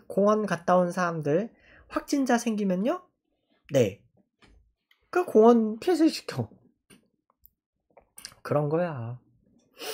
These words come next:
그리고 이제 평소에 싫어했던 누군가를 향해서 증오를 쏟아내죠.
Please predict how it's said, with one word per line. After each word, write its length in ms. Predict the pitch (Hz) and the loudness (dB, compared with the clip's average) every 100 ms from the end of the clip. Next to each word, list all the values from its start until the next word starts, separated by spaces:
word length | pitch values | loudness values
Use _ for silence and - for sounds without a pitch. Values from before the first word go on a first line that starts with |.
| - - - - - | -14 -12 -14 -14 -6
그리고 200 | 254 269 | 0 2
이제 220 | 190 180 | 2 0
평소에 380 | 220 285 285 262 | 0 -2 2 2
싫어했던 580 | 240 277 269 254 247 214 | 2 4 4 4 0 -2
누군가를 500 | 104 123 156 156 147 | -2 0 2 2 2
향해서 480 | 147 151 147 190 190 _ _ _ _ _ _ - | -4 -8 -6 -8 -10 _ _ _ _ _ _ -6
증오를 380 | 135 127 139 | -2 0 0
쏟아내죠. 600 | 127 165 165 123 - - | -2 -4 -4 -4 -10 -18